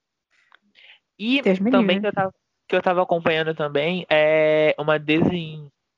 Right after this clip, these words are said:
Speaker 1: desrecomendação, é A Garota Dinamarquesa.
Speaker 2: Nunca vi, assim,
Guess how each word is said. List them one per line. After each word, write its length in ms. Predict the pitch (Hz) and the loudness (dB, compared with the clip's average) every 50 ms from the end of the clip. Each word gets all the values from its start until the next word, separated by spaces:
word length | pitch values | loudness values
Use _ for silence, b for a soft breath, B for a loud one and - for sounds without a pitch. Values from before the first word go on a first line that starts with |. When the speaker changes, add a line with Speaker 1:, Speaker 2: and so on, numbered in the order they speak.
| _ _ _ | _ _ _
Speaker 1:
desrecomendação, 1300 | 139 - 147 151 180 202 202 175 190 180 - 185 156 156 151 147 143 143 - - 165 170 175 170 - - | -10 -2 0 0 0 0 0 -2 -2 -2 -2 -2 -2 -2 0 0 -2 -2 0 -2 0 0 0 -2 -2 0
é 500 | 156 160 156 156 160 160 160 160 151 - | 0 2 2 2 2 2 2 2 0 0
A 120 | - 151 160 | 0 0 0
Garota 300 | 160 160 156 165 170 175 | 0 0 0 -2 -4 -4
Dinamarquesa. 800 | 175 175 180 175 170 185 190 - _ - 170 165 160 151 135 - - _ _ - - _ _ _ _ _ _ _ _ _ _ - - - - - - _ - - - _ _ - - | -4 -2 -2 -2 -2 -4 -6 -8 _ -8 -6 -6 -6 -8 -12 -18 -18 _ _ -20 -20 _ _ _ _ _ _ _ _ _ _ -20 -20 -20 -20 -20 -20 _ -20 -20 -20 _ _ -16 -6
Speaker 2:
Nunca 600 | - 262 233 226 233 240 254 269 269 285 - 302 302 302 - - | 0 2 4 4 6 6 6 4 4 2 -2 -4 -6 -6 -6 -4
vi, 300 | 214 196 190 190 196 196 | -2 -2 -2 0 -2 -2
assim, 340 | 202 202 - - 196 190 | -4 -4 -4 -4 -4 -4